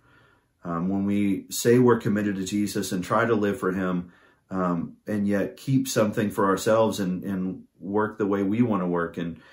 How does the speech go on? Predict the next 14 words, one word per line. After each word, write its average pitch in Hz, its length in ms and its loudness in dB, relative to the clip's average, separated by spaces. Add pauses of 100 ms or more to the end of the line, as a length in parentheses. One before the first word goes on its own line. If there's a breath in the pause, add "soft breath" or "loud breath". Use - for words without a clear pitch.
(260 loud breath)
um, 92 240 0
whether 101 220 0
that's 104 300 0
on 98 340 -2
the 101 100 2
lazy 107 380 2
side 110 380 2
or 101 80 2
working 104 340 2
on 101 140 0
the 101 60 0
workaholic 107 600 0
side, 87 460 -2 (400 soft breath)
um, 85 540 -4